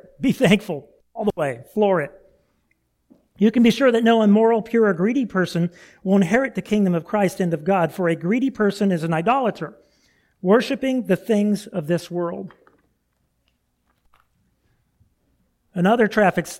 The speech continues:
uh, light. Don't be fooled by those who try to excuse these sins. Go on Twitter, go on Facebook,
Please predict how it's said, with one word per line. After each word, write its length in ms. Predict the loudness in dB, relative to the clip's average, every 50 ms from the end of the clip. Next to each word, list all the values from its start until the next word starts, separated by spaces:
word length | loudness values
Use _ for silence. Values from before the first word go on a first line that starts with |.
| -14 _
uh, 400 | -2 -2 0 0 -2 -4 -6 -8 -12 -8
light. 360 | -2 0 0 0 0 -2 -6 -12 _ _ _
Don't 220 | 0 0 2 2 2
be 100 | 0 0
fooled 720 | 0 -4 -2 0 2 4 4 4 4 2 0 -4 -10 -18 -20 _ _ _ _ _ _ _ _ _ _ _ _ _ _ _
by 120 | -2 0 2
those 300 | 2 4 4 2 2 2
who 100 | -2 -2
try 400 | 0 0 0 2 2 0 0 -2
to 180 | -2 -2 -2
excuse 720 | -2 -2 -4 -10 -14 -8 -4 -2 -2 0 -2 -4 -6 -8
these 520 | -6 -4 -2 0 0 0 -2 -6 -10 -16 -14
sins. 800 | -14 -12 -6 -4 -2 -2 -2 -2 -4 -8 -10 -14 -16 -20 -20 _ _ _ _ _ _ _ _ _ _ _ _ _ _
Go 160 | _ -6 -4 -2
on 180 | -2 0 -2
Twitter, 560 | -2 -4 -4 -2 0 0 0 -2 -6 -8 -12 -18 _ _ _ _ _ _
go 140 | -8 -6 -4
on 160 | -2 -2 -2
Facebook, 760 | -2 -2 -2 -2 -2 -2 -4 -8 -10 -10 -10 -10 -12 -16 -20